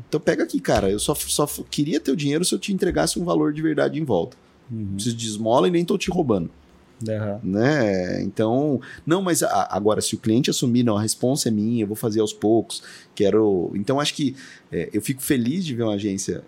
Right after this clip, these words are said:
Speaker 1: que nem a de vocês olhando pra isso, porque o que que se descobre?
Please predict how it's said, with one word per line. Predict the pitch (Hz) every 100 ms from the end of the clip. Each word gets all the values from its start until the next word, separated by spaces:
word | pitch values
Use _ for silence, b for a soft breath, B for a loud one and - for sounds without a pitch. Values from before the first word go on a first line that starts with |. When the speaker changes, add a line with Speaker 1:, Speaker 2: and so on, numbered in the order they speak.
| -
Speaker 1:
que | -
nem | 98 92
a |
de | 92
vocês | 95 90 - 87 87
olhando | 92 104 135 117
pra | - 90
isso, | 120 156
porque | - 135 139 135 117 B B B B B B
o | 120
que | - 175
que | -
se | 190
descobre? | 147 139 - - 101 87 85 87